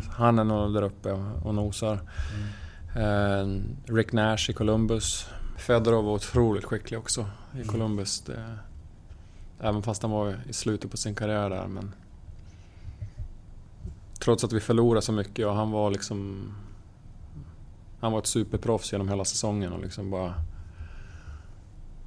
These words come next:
Speaker 1: Ja, jag vet inte, de, någon av dem, de jag nämnde där, Tarasenko,
Speaker 2: Mm.
Speaker 1: Nash eller Fedorov.
Speaker 2: Och den bästa du mött då, också utifrån så här, just där och då, vem du tycker har varit bäst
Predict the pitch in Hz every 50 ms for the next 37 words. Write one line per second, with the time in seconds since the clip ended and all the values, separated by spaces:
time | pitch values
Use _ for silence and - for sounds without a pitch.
0 | - - - - - - - - - - - - 120 120 120 - 107 110 107 104
1 | 92 80 87 92 98 123 120 113 113 104 98 107 127 127 131 135 127 120 120 117
2 | 110 110 110 123 127 131 131 127 120 117 113 117 120 113 107 98 95 - 123 117
3 | 113 - 123 120 117 117 123 117 110 113 113 113 104 - - 113 107 107 107 95
4 | - - 110 95 104 98 95 87 82 82 82 - - - - - - - - -
5 | - - - - - - - - - - - - - - - - - - - 117
6 | 113 - - - 131 127 120 139 127 - - - 127 123 123 131 151 156 - -
7 | - - - 110 104 104 120 - - - 131 127 120 - 120 107 - 117 113 110
8 | 107 101 - 104 104 101 98 95 98 - - - - - - - 113 110 107 104
9 | - - 107 104 120 110 107 107 104 104 101 104 98 110 110 104 98 92 101 101
10 | 101 95 95 - 110 104 104 95 - - - - 104 101 98 95 95 - 101 101
11 | 101 - - - - - - -